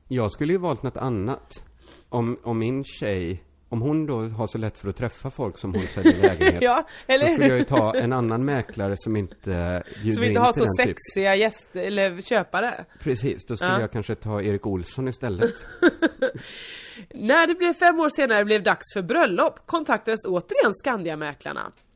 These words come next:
Speaker 2: Vi
Speaker 1: Det är ju
Speaker 2: började
Speaker 1: bara
Speaker 2: tänka
Speaker 1: sinnessjukt.
Speaker 2: på de här udda omständigheterna kring hur vi träffas. Att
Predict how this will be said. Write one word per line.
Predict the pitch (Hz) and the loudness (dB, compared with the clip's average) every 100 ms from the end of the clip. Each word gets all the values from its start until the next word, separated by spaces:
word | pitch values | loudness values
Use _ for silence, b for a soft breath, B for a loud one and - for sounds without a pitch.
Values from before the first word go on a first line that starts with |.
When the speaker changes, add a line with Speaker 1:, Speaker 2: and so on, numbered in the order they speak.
| _ B B - | _ B B -4
Speaker 2:
Vi | |
Speaker 1:
Det | |
är | - | 2
ju | |
Speaker 2:
började | - | 4
Speaker 1:
bara | 370 | 4
Speaker 2:
tänka | 339 381 | 2 2
Speaker 1:
sinnessjukt. | 285 - 349 440 - - | 0 0 2 2 -2 -6
Speaker 2:
på | - | 0
de | 320 | 4
här | 262 285 | 4 4
udda | 214 220 | 4 4
omständigheterna | 214 - 170 175 175 180 | 4 -2 -2 -2 -4 -4
kring | 170 185 | -4 -4
hur | 196 | -4
vi | |
träffas. | 190 254 - 190 - | -2 -2 -2 -8 -8
Att | - | -2